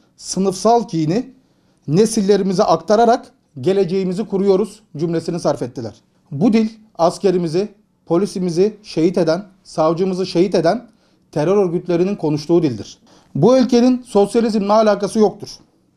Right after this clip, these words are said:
Halkçılıkla alakası yoktur. Eğer öyle olsaydı Edirne'de şehir içi ulaşım tekel olmazdı. Belediye otobüsleri ve halk otobüsleri ile vatandaşa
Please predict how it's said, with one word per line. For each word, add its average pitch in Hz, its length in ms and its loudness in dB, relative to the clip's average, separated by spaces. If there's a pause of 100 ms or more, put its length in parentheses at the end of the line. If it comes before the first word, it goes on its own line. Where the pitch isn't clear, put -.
(220)
Halkçılıkla 214 600 -2
alakası 170 540 2
yoktur. 170 320 -2 (840)
Eğer 202 220 4
öyle 214 200 4
olsaydı 196 500 0 (240)
Edirne'de 175 460 -4
şehir 208 320 -2
içi 214 160 -6
ulaşım 175 460 -4 (160)
tekel 180 260 -2
olmazdı. 160 460 0 (320)
Belediye 180 400 2
otobüsleri 170 640 -2 (180)
ve 151 80 0
halk 214 260 0
otobüsleri 160 520 -2
ile 165 240 -4 (360)
vatandaşa 175 680 -2